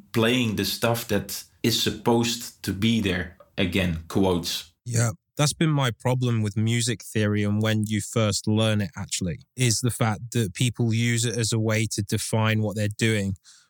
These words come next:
Speaker 2: when theory's there to explain what they're doing so that someone else can repeat it.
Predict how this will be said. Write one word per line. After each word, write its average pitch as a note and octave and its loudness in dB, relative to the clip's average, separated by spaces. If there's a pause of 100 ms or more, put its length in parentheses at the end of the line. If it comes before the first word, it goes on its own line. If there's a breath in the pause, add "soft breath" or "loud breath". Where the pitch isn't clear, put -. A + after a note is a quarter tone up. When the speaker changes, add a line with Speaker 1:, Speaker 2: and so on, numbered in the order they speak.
(100)
Speaker 2:
when G#2 2 (140)
theory's B2 0
there A#2 2 (100)
to A#2 -2
explain A2+ 0 (320)
what A2+ 0
they're G#2+ 2
doing G2 0
so - 0
that G2+ 0
someone A2 2
else G#2 0
can G#2 0
repeat B2+ 2
it. G2 0